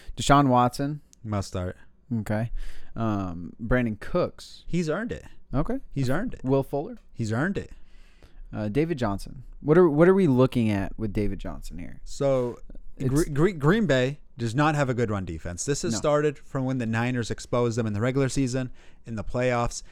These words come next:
Speaker 2: and now every single team is trying to establish the run on them, and they're able to do so.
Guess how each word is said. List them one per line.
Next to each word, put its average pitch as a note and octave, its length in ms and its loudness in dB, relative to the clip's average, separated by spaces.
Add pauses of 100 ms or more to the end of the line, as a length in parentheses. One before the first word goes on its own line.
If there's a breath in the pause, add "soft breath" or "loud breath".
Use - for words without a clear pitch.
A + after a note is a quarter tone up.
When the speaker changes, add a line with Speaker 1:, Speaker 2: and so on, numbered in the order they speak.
(160 soft breath)
Speaker 2:
and C3+ 160 -6
now B2+ 220 -2
every C#3 320 -4
single C#3 320 -6
team A#2+ 260 -4
is A2 100 -6
trying A2+ 200 -6
to G2+ 60 -6
establish G#2 480 -4
the A2 80 -4
run A#2+ 160 0
on A#2+ 100 0
them, A#2+ 220 -2
and C3+ 200 -2
they're B2+ 160 -2
able C#3+ 340 0
to A#2 120 -8
do G#2 260 -6
so. E2 320 -6